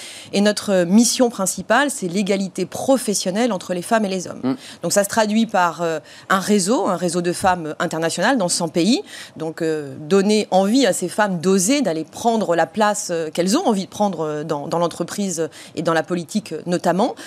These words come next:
Speaker 1: Ça passe aussi par, euh, la collaboration avec les services publics, ça passe aussi par l'accompagnement des entreprises,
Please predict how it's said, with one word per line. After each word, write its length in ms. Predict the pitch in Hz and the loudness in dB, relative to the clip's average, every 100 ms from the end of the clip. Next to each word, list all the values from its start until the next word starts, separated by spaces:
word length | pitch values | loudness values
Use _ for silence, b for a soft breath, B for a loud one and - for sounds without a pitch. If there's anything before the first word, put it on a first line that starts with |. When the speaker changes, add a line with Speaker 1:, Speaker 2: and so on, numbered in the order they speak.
| B B - | B B -2
Speaker 1:
Ça 140 | 220 | 2
passe 220 | 240 240 | 2 2
aussi 320 | 233 - 247 | -2 0 0
par, 400 | 233 208 185 175 175 | 2 2 2 0 -4
euh, 220 | 160 143 | -4 -2
la 120 | 151 | -2
collaboration 540 | 170 160 160 165 - | 0 0 0 -2 -2
avec 160 | 175 151 | -4 -4
les 80 | 156 | -6
services 280 | 160 156 - | -6 -6 -8
publics, 280 | 165 247 | -4 -4
ça 140 | - 180 | 0 2
passe 260 | 247 240 | 2 2
aussi 280 | 202 - 247 | -2 -2 -2
par 200 | 240 175 | 0 0
l'accompagnement 800 | 180 208 208 208 202 185 190 214 | 2 2 0 -6 -4 -2 0 -2
des 280 | 185 175 156 | -2 -2 -2
entreprises, 520 | 170 202 190 285 240 | -2 -2 0 0 0